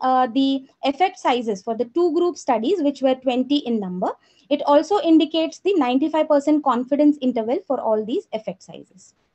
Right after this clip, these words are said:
This is similarly the forest plot for one group studies,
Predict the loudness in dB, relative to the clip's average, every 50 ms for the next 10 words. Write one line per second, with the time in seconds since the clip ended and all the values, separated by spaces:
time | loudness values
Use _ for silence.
0 | _ _ _ _ _ _ _ _ _ _ _ _ _ _ _ _ _ _ _ _
1 | _ _ _ _ _ _ _ _ _ _ _ _ _ 0 0 0 0 -2 -2 0
2 | 0 2 2 0 0 2 4 4 6 8 8 6 6 6 2 2 2 2 2 2
3 | 2 2 4 4 4 4 2 0 0 0 2 2 2 2 0 0 2 2 2 4
4 | 4 4 2 2 0 -4 -6 -6 -4 -4 -4 -4 -4 -6 -6 -8 -12